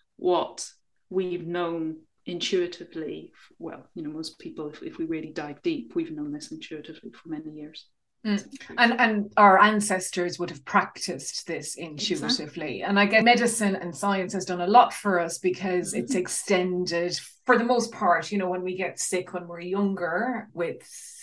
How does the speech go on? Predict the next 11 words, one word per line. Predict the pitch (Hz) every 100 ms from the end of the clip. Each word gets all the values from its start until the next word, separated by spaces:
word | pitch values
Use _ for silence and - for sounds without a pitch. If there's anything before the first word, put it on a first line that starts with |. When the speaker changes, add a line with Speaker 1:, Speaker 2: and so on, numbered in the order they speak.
| - - -
Speaker 2:
some | - 190 180 175
diseases | 160 160 185 226 196 202 202 185
or | 156
with | 160 -
heart | - 233 196 - - -
issues | 208 - 208 196
or | 175
whatever | 202 220 202
it | 196 -
might | 180 208 - -
be, | 262 - 208